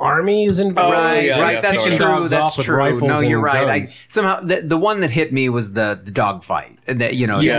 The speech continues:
Speaker 3: that,
Speaker 1: Yeah.
Speaker 3: that, that one definitely, I felt
Speaker 1: Which
Speaker 3: it.
Speaker 1: was so
Speaker 3: And
Speaker 1: beautifully filmed. The training in this movie was incredible. And
Speaker 3: Mm.
Speaker 1: Strays too, but this one's so remarkably incredible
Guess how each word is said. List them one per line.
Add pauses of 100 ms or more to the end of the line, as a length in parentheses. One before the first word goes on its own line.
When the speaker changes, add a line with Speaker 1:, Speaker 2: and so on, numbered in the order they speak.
(100)
Speaker 3:
that,
Speaker 1:
Yeah.
Speaker 3:
that,
that
one
definitely,
I
felt
Speaker 1:
Which
Speaker 3:
it.
Speaker 1:
was
so
Speaker 3:
And
Speaker 1:
beautifully
filmed.
The
training
in
this
movie
was
incredible.
And
Speaker 3:
Mm.
Speaker 1:
Strays
too,
but
this
one's
so
remarkably
incredible